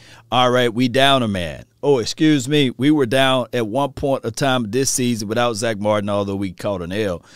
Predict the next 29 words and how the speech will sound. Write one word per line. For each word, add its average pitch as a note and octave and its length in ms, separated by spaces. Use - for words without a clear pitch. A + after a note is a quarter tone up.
Uh, G#2 140
we B2 140
was A2+ 160
down A#2 320
also B2+ 640
with, B2 220
without E3 260
CeeDee A3 340
Lamb, A3+ 380
right? G#3+ 220
We G#3+ 100
won G#3+ 200
a F3+ 40
game E3 260
without D3+ 260
CeeDee C3 260
Lamb, A#2 320
did C#3 100
we?" F3 260
And, B2+ 320
uh, A#2+ 300
it B2 100
was C#3 160
a C3+ 60
lot D3+ 180
of B2+ 80
guys, D2 420
you A#2 80
know. F#2+ 220